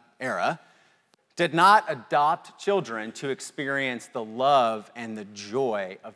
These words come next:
parenting. They adopted to procure an heir, to ensure that the work and wealth and name of a family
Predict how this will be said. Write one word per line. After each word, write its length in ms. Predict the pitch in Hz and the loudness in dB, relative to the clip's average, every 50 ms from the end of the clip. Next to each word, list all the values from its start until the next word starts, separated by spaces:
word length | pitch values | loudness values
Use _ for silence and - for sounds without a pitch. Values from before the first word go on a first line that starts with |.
| _ _ - | _ _ -10
parenting. 520 | 226 254 196 147 120 - - 98 82 80 - - _ _ _ _ _ _ _ _ _ _ _ _ _ _ _ _ _ _ _ | -6 -4 -4 -4 -6 -8 -14 -16 -18 -18 -20 -20 _ _ _ _ _ _ _ _ _ _ _ _ _ _ _ _ _ _ _
They 140 | 151 156 180 | 0 2 2
adopted 600 | 175 165 - 170 156 180 233 - - - 156 127 | 0 0 2 2 2 2 2 0 -2 -4 -4 -4
to 140 | - - 139 | -4 -8 -10
procure 800 | - - - 147 131 - - - - 151 156 156 156 151 151 151 - | -8 -2 -2 -2 -2 -4 -10 -12 -8 -6 -2 0 2 2 2 0 -2
an 160 | 131 113 120 - _ - | -8 -12 -12 -14 _ -12
heir, 400 | 131 131 131 120 98 90 78 - _ _ _ _ _ _ _ _ _ _ _ _ _ _ _ _ _ _ _ _ | -8 -6 -6 -4 -6 -8 -10 -14 _ _ _ _ _ _ _ _ _ _ _ _ _ _ _ _ _ _ _ _
to 200 | - 180 170 160 | -6 -4 -4 -2
ensure 480 | 156 147 131 - - 180 175 170 156 135 | -4 -4 -6 -6 -4 -2 0 0 2 4
that 220 | 147 135 127 - | 2 2 2 0
the 80 | - 117 | -6 -8
work 540 | 117 107 107 123 139 170 208 208 - - - - - _ _ _ | -8 -6 -2 0 2 2 0 -2 -6 -12 -14 -14 -14 _ _ _
and 300 | 127 123 117 117 117 110 | -10 -8 -8 -8 -8 -2
wealth 560 | 113 127 135 151 175 202 190 - - - - _ _ _ _ _ | 4 6 6 6 6 2 -2 -8 -18 -20 -20 _ _ _ _ _
and 320 | - 151 151 156 156 156 160 | -10 -10 -8 -8 -8 -6 -6
name 480 | 180 226 254 233 180 147 131 123 139 - | -6 -4 -4 -4 -4 -4 -4 -6 -8 -6
of 160 | 131 131 117 | -8 -6 -6
a 60 | 135 120 | -8 -12
family 760 | - - _ 165 170 180 175 151 113 98 92 90 92 98 | -12 -14 _ -8 -6 -4 -4 -4 -6 -8 -10 -12 -14 -16